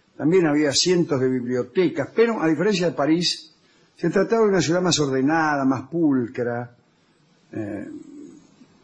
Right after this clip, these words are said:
más pulcra, digo, en la construcción, en el vestir, en las formas. Eh,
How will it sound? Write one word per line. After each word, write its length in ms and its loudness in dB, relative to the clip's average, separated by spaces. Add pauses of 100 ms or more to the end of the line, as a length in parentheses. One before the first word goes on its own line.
(260)
más 140 2
pulcra, 400 2
digo, 300 2
en 80 2
la 100 -2
construcción, 920 2
en 60 0
el 100 -2
vestir, 640 0 (440)
en 80 -2
las 140 -4
formas. 760 -2 (1300)
Eh, 380 -6